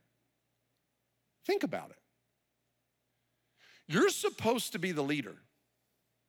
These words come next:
You've been given a name change. You're the Rock. You make a bit of a fool of yourself,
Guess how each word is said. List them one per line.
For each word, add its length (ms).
You've 160
been 140
given 240
a 40
name 280
change. 580
You're 160
the 80
Rock. 500
You 140
make 180
a 100
bit 300
of 100
a 60
fool 340
of 100
yourself, 560